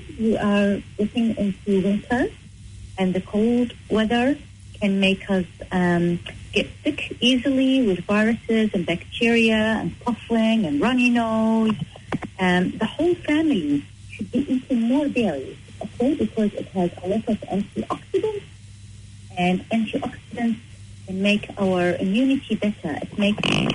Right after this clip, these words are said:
our bodies, uh, stronger to fight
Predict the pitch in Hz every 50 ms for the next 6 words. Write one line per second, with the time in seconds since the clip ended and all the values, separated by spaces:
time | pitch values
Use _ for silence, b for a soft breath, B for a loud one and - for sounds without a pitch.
0 | 160 165 - 202 196 190 190 190 - 220 233 214 220 214 202 190 - - - -
1 | - - - - - - - 202 190 180 180 190 185 - - - - 262 302 339
2 | 330 277 214 196 180 180 175 - - - - - - - - - 214 196 190 190
3 | 190 - - 220 202 185 190